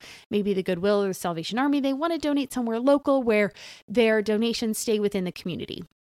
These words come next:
You can definitely do that, and you can separate out your donations and give things to different charities, like towels and sheets to the animal shelter, dressy clothes to the program, to programs helping women enter the workforce.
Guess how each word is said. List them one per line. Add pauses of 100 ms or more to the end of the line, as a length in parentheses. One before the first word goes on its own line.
You
can
definitely
do
that,
and
you
can
separate
out
your
donations
and
give
things
to
different
charities,
like
towels
and
sheets
to
the
animal
shelter, (440)
dressy
clothes (140)
to
the
program,
to
programs
helping
women
enter
the
workforce.